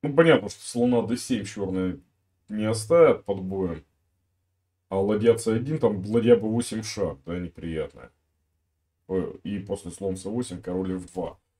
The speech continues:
И ферзя черные брак. Давайте покажу. Был ход ферзь Е один, ферзь А три. И теперь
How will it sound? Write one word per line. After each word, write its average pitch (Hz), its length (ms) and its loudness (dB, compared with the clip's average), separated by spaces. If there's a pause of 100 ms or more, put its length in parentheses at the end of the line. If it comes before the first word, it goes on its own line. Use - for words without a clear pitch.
(120)
И 87 80 -12
ферзя 101 360 -4
черные 85 380 -8
брак. 82 220 -8
Давайте 127 300 6
покажу. - 420 -12 (420)
Был 107 180 -4
ход 107 280 -4
ферзь 92 300 -6
Е 131 180 2
один, 160 340 -4
ферзь - 340 -6
А 107 80 -4
три. 165 380 -8 (440)
И 104 280 -2
теперь 104 360 -4